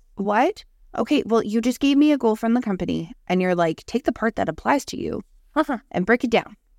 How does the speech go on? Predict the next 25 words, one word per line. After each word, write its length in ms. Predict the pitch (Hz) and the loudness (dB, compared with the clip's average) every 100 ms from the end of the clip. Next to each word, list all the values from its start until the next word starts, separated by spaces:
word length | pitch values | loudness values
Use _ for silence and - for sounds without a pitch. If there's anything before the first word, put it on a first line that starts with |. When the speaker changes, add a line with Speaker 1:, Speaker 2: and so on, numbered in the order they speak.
| - | -6
Speaker 1:
I'm 120 | 180 | -2
like, 180 | 175 - | -2 0
"Oh, 140 | 233 | 0
okay. 340 | 226 - - - _ _ _ _ _ _ _ - | 0 -2 -8 -10 _ _ _ _ _ _ _ -8
Okay, 240 | - 208 | 0 2
now, 420 | 185 196 190 151 - | 2 2 2 0 -4
you 280 | 196 220 | -2 0
said 280 | 269 285 240 | 2 2 2
your 180 | 202 240 | 0 -2
goal 240 | - 226 | -2 -2
was 200 | 180 175 | -2 -4
this." 500 | - 226 - 226 - _ - | -2 0 0 -4 -18 _ 0
"Yes, 380 | 214 311 - - | 2 2 0 -8
I 80 | 170 | -4
did." 320 | 208 320 - _ _ _ - - | 0 0 -2 _ _ _ -20 -8
"Okay, 240 | - 196 180 | -6 -4 -4
perfect. 440 | - 254 - - _ _ _ _ _ | -2 -4 -4 -14 _ _ _ _ _
Now 120 | 202 196 | -2 0
integrate 400 | 220 254 262 277 | 2 0 2 2
that 140 | 254 - | 2 0
goal 120 | 220 | -2
with 120 | 214 | -2
the 120 | 208 | 0
other 180 | 208 214 | 0 0
one." 180 | 170 | -4